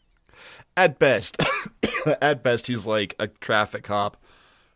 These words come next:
who also, that's what it is. He works at a school. He's a school resource officer.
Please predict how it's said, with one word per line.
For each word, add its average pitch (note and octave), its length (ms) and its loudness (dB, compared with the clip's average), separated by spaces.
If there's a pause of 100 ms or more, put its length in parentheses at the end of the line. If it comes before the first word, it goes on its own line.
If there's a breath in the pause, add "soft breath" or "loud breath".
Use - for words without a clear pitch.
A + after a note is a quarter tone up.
(360 soft breath)
who B2 220 -2
also, G#2+ 680 -2 (360 loud breath)
that's D3 300 0
what B2 160 0
it G#2+ 100 -6
is. G2 280 -8
He D#3 340 -2 (100)
works C#3+ 300 4
at C#3+ 80 0
a B2 40 -2
school. B2+ 340 -2
He's A2+ 140 -2
a G2+ 60 -6
school C#3 320 0
resource B2 480 -2
officer. G2 640 -6